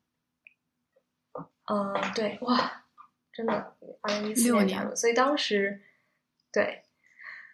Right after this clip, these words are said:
Speaker 1: 嗯，当时已经处于一种我觉得是非常双向的状态。然后我当时其实负责的很多稿件都是英文的。
Speaker 2: 嗯。
Speaker 1: 然后我会做，呃，很大程度的就是，嗯，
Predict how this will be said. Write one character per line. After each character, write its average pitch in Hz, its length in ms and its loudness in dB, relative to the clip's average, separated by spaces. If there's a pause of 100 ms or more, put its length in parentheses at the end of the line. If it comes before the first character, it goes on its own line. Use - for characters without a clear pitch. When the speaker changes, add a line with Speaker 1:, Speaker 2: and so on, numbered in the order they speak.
(100)
Speaker 1:
嗯， 220 640 0 (840)
当 311 200 6
时 247 200 2
已 208 100 0
经 202 140 2
处 202 200 -2
于 185 340 0
一 208 140 -8
种 190 360 0
我 190 60 -2
觉 185 180 -2
得 190 120 0
是 196 260 0
非 226 180 -4
常 202 240 0
双 208 220 2
向 247 160 4
的 196 140 2
状 202 240 -2
态。 - 260 -4 (320)
然 202 160 0
后 202 680 4
我 196 140 -2
当 233 180 6
时 254 120 8
其 226 140 4
实 233 120 2
负 254 140 2
责 208 120 4
的 220 100 4
很 208 160 0
多 208 100 0
稿 202 180 4
件 208 180 2
都 220 140 2
是 220 120 -6
英 208 120 -2
文 202 220 -6
的。 - 80 -10 (320)
Speaker 2:
嗯。 208 520 8
Speaker 1:
然 202 80 -2
后 190 560 4
我 202 180 0
会 214 140 4
做， 208 280 6
呃， 196 680 -2 (140)
很 190 260 -4
大 196 320 2
程 185 220 -2
度 190 200 -8
的 185 340 -4
就 190 100 -8
是， 180 340 -2 (540)
嗯， 190 480 0